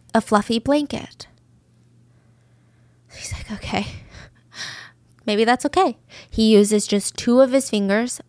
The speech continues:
pushes the fluffy blanket to the side, half expecting something to, like, pop out and reach out at him. And the bucket was filled with this mysterious, thick, viscous liquid, is how it's described. And on top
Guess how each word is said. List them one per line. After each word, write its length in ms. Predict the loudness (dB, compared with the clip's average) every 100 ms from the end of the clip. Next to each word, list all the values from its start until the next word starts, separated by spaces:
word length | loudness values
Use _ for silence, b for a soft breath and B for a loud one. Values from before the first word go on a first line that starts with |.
| 0
pushes 480 | 4 4 4 2 0
the 80 |
fluffy 400 | 0 0 2 -2
blanket 420 | 0 0 0 -4 -6
to 80 |
the 80 | -6
side, 340 | -2 0 0 0
half 300 | 2 2 2
expecting 480 | 0 0 0 0
something 260 | -2 0 2
to, 80 | 2
like, 280 | 2 2 4
pop 260 | 4 6
out 180 | 6 6
and 160 | 4 2
reach 240 | 0 4
out 180 | 4 4
at 120 | 0
him. 320 | -2 -4 -4 B B B B 2
And 160 | 4
the 40 | 6
bucket 320 | 4 4 2
was 200 | 2 2
filled 440 | 4 6 4 4
with 280 | 2 2 2
this 280 | 0 0 -2 B B B B _ _
mysterious, 680 | -4 -2 2 4 6 4 2
thick, 400 | -4 0 0 -2 -12
viscous 840 | -4 2 4 2 2 2 2 -6 -8 -4
liquid, 760 | 0 0 0 -2 -2 -4 -10 -14 _ -8
is 160 | -6 -4
how 100 | -2
it's 200 | -2 -6
described. 600 | -12 -12 -10 -12 -12 -16 -20 _ b b b _ _ _ _ _ _ _ _ _ _ _ -20 _ _ 2
And 120 | 4
on 120 | 4
top 500 | 4 4 6 4 -2